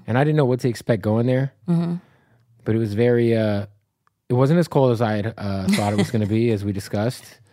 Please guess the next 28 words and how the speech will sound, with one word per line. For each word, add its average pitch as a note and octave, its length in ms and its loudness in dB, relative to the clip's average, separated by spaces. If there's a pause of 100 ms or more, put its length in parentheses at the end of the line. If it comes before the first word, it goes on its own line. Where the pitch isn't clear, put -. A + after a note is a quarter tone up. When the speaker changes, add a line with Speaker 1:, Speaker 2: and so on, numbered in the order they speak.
(320)
Speaker 1:
The A#2+ 100 -2
food E3 240 4
was G3+ 120 0
solid, C3 720 2
Speaker 2:
Mm-hmm. F3 480 -6
Speaker 1:
but C#3 120 4
it C3+ 60 4
just E3 260 0
felt D#3+ 240 4
like C#3 340 0
its A2+ 180 -4
own B2+ 340 0
pl-, A#2 220 -6
like, A#2+ 220 -4
I've B2 220 -4
been C#3+ 140 0
to A#2+ 60 0
Detroit G#2 400 -6
before, A2 360 -6
and G#2+ 100 -4
I've G#2 80 -4
heard A2+ 140 -4
people A2 240 -6 (180)
compare G2+ 380 -6
Detroit F#2+ 320 -8
and F2 80 -8
Buffalo, F#2+ 400 -10
but F2+ 180 -12